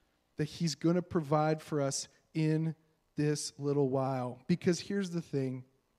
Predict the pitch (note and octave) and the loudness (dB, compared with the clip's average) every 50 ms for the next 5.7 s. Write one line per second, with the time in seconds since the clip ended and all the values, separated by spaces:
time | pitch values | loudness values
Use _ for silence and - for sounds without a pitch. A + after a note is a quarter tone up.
0 | _ _ _ _ _ _ _ _ _ _ _ _ _ _ _ - - _ _ _ | _ _ _ _ _ _ _ _ _ _ _ _ _ _ _ -20 -20 _ _ _
1 | _ _ _ _ _ _ _ _ _ _ _ _ _ _ - E3 E3 F#3+ A3 A#3+ | _ _ _ _ _ _ _ _ _ _ _ _ _ _ 2 4 6 6 6 4
2 | B3 A3+ F#3 E3+ G#3+ A3 G#3+ G3 F#3+ F#3 F#3 F#3+ F3+ F3 E3 D#3+ D#3+ D#3+ E3 F3 | 2 2 2 2 4 6 6 6 6 4 4 4 4 4 2 2 4 4 4 2
3 | E3 D3+ E3 D3 D3+ E3 E3+ F3 G#3 G3 E3 C3 E3 E3 E3 F3 F3 F3 F3+ E3+ | 2 0 0 2 4 4 4 4 2 0 0 2 2 4 4 4 4 2 2 0
4 | E3+ E3 E3+ E3 E3 E3+ D#3+ D#3+ D#3+ D#3 D#3+ D#3 D#3+ D#3+ - D#3+ D#3+ - - D#3+ | 2 2 2 0 0 0 0 0 2 2 4 2 2 2 2 0 0 0 2 2
5 | D3+ D3 C#3+ C3 C#3+ C#3 C3 C3 B2+ A#2+ A#2+ A#2 A2+ | 2 2 2 0 -2 -2 -2 -2 -2 -4 -6 -10 -12